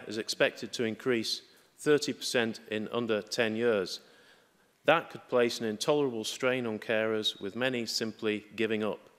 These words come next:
With social care already struggling to cope, with one point one billion of cuts between two thousand ten and two thousand fifteen,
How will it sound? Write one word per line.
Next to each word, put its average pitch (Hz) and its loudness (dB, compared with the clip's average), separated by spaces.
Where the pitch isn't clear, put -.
With 101 -6
social 165 2
care 120 2
already 131 0
struggling 113 -4
to - -10
cope, 123 0
with - -8
one 127 -4
point 131 -2
one 117 -2
billion 123 2
of - -14
cuts - -2
between 104 -4
two 131 -2
thousand 117 0
ten 113 0
and 104 -6
two 113 -2
thousand 107 -2
fifteen, 113 -4